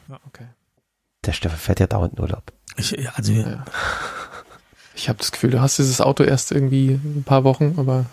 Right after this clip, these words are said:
Speaker 2: schon zweimal im Urlaub gewesen.
Speaker 1: Ja, nee.
Speaker 2: Schlecht.
Speaker 1: Wobei beim, beim letzten Mal hatten wir ja den Kinderwagen dabei, den wir, glaub ich, nicht mal ausgeladen <laughs> haben.
Speaker 2: Ja, wenn man
Speaker 1: Diesmal,
Speaker 2: Platz
Speaker 1: diesmal
Speaker 2: hat,
Speaker 1: haben wir
Speaker 2: ne?
Speaker 1: noch schlauer gepackt und, äh, es war sehr viel Platz.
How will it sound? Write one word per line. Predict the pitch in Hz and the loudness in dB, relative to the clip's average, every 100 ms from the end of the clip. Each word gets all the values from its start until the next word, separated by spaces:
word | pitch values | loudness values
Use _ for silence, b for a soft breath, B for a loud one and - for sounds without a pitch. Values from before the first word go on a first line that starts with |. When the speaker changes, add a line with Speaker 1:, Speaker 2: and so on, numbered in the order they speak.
| 139 | -6
Speaker 2:
schon | - 131 | -4 -2
zweimal | 139 131 131 | 2 2 2
im | |
Urlaub | 147 127 127 | 2 2 0
gewesen. | 127 127 127 B B B B | -2 -2 -4 B B B B
Speaker 1:
Ja, | 165 131 | 2 2
nee. | 117 123 104 | 2 0 -2
Speaker 2:
Schlecht. | - - 135 - - _ _ B B - | -8 -6 -6 -6 -16 _ _ B B 2
Speaker 1:
Wobei | 123 127 | 6 6
beim, | 127 127 123 | 6 4 4
beim | 117 113 | 2 4
letzten | 131 - | 4 4
Mal | 143 127 | 4 4
hatten | 131 | 6
wir | 123 | 4
ja | 123 | 6
den | 117 113 - B B B | 4 0 -4 B B B
Kinderwagen | - 170 139 123 113 | 2 6 8 6 6
dabei, | 113 110 120 | 4 6 4
den | 120 120 | 4 4
wir, | 113 _ | 0 _
glaub | 123 123 | 2 2
ich, | 110 | 2
nicht | 127 120 | 0 0
mal | 113 | 2
ausgeladen | 143 170 - 113 113 120 131 | 4 4 4 4 4 4 4
<laughs> | 226 | 4
haben. | - 269 - - 101 - - 294 - - - | 2 2 0 0 -4 -2 0 0 2 -2 2
Speaker 2:
Ja, | 175 - | 0 4
wenn | 180 - - - - - 240 127 | 0 2 -2 0 -4 -2 -6 0
man | 135 | 2
Speaker 1:
Diesmal, | 190 254 | 4 6
Speaker 2:
Platz | - | 6
Speaker 1:
diesmal | 180 214 190 | 6 4 4
Speaker 2:
hat, | |
Speaker 1:
haben | 202 | 2
wir | 185 | 0
Speaker 2:
ne? | |
Speaker 1:
noch | 202 196 - | 4 2 4
schlauer | 170 156 143 | 4 4 4
gepackt | 131 143 160 165 - | 2 4 2 2 -4
und, | 143 139 165 | -4 -2 -2
äh, | |
es | 160 190 - | 0 0 2
war | 160 127 | 2 2
sehr | 135 135 | 4 4
viel | - 120 107 | 4 -2 0
Platz. | - 214 - - - | 4 4 2 0 0